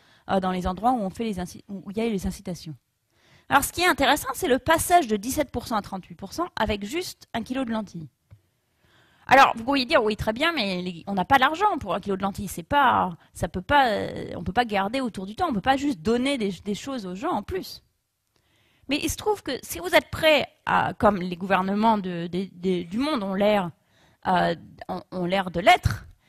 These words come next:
si vous êtes prêt à de toute façon, euh, euh, donner la vaccination pour, euh, gratuitement, bien, il se trouve que, euh, donner les lentilles,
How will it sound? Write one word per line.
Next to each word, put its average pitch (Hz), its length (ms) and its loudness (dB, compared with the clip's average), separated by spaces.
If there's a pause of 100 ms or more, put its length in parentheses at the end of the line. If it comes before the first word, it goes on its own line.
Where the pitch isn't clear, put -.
(140)
si - 180 2
vous 349 180 0
êtes - 180 4
prêt 285 420 2
à 202 140 2
de 285 100 -2
toute 330 220 -4
façon, 277 480 -2 (580)
euh, 196 320 0 (100)
euh, - 560 -8
donner 240 380 0
la 226 100 6
vaccination 202 580 -2
pour, 165 320 -10
euh, - 140 -8
gratuitement, 202 640 -2 (580)
bien, 262 100 -2
il 285 100 -4
se - 100 -10
trouve - 300 -2
que, 277 360 0 (160)
euh, 233 160 2
donner 302 380 -4
les 233 100 0
lentilles, 277 640 -2